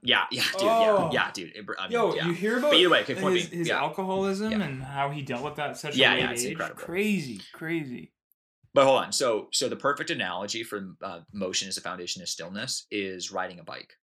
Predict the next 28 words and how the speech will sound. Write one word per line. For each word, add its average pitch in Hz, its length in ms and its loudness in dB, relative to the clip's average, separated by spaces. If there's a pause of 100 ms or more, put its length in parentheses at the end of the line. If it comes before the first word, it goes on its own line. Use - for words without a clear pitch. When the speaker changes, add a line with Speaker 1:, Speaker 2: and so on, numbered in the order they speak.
Speaker 1:
So 101 540 0 (640)
when 123 200 0
you 123 100 -4
ride 107 300 0
a 151 40 -2
bike 104 460 -8 (300)
and 110 100 -4
you're, 101 240 -4
and 110 80 -8
you're 98 100 -6
going 107 240 -4
at 101 80 -6
a 90 60 -8
good 98 260 -8
pace, - 540 -6 (100)
you're 107 120 -4
just 110 240 -4
pedaling 110 500 -8 (280)
and 107 100 -6
it's - 120 -6
not 107 160 -4
too 127 120 -6
much 117 200 -8
work 104 320 -4
and 95 80 -12
you're 92 100 -14
just 95 180 -6
kinda 98 260 -8